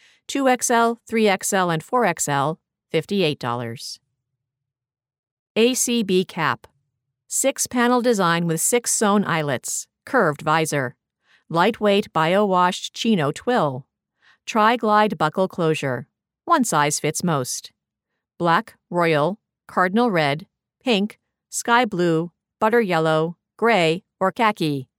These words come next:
Eighteen dollars. Clearance. A C B Silk Touch Men's Polo.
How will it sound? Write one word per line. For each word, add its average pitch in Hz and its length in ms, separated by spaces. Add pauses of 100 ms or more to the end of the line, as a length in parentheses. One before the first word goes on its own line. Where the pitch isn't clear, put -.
(400)
Eighteen 175 400
dollars. 139 600 (1500)
Clearance. 196 600 (360)
A 180 180
C 254 300
B 185 280
Silk 247 440
Touch 190 400
Men's 165 340
Polo. 139 600